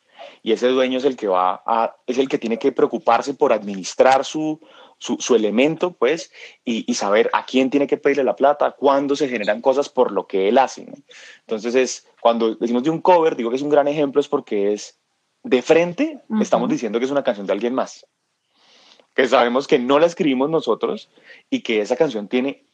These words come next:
Speaker 1: un dueño y que cuando esa canción suene o se utilice, alguien le pagará a ese dueño, ¿sí? Pero nosotros, ¿qué nos queda?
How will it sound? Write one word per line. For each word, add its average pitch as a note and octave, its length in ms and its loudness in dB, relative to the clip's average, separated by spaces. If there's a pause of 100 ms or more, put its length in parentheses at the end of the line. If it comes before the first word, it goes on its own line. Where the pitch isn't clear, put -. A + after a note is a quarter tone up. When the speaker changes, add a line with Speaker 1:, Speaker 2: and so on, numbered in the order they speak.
(140)
Speaker 1:
un C3 160 -2
dueño E3+ 320 2 (540)
y C3 100 2
que A2+ 160 -2
cuando A2 380 2
esa G#2+ 140 0
canción B2+ 320 2
suene D#3+ 460 2
o D3+ 80 4
se C3+ 100 -4
utilice, A#2+ 540 0 (340)
alguien C3 300 2
le F3 80 4
pagará G#2+ 600 2 (680)
a G2+ 180 4
ese G#2+ 240 2
dueño, A#2+ 400 -2 (240)
¿sí? - 180 -14 (300)
Pero C3+ 180 4
nosotros, C3+ 360 -2
¿qué E3+ 100 -2
nos D#3+ 160 -2
queda? G3 360 0